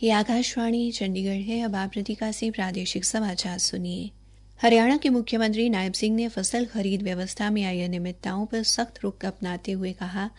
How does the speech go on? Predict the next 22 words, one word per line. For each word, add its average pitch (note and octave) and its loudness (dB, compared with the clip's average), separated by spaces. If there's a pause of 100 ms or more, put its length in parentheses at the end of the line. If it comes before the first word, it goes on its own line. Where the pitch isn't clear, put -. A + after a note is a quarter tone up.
(480)
कि A#3 2
गलत A3 4
खरीद G#3 -2
को A#3 -2
किसी G3+ 0
भी A3 0
सूरत F#3 -2
में F#3+ -2
बर्दाश्त F#3 -2
नहीं G3+ 0
किया F#3 -4
जाएगा। F#3 -4 (340)
मुख्यमंत्री B3+ 4
कल B3+ 4
चंडीगढ़ G#3 2
में A3+ 2
फसल G#3+ -2
खरीद G#3+ 0
प्रणाली G3 0
को A#3 -4
और F#3+ -2
अधिक F#3+ -2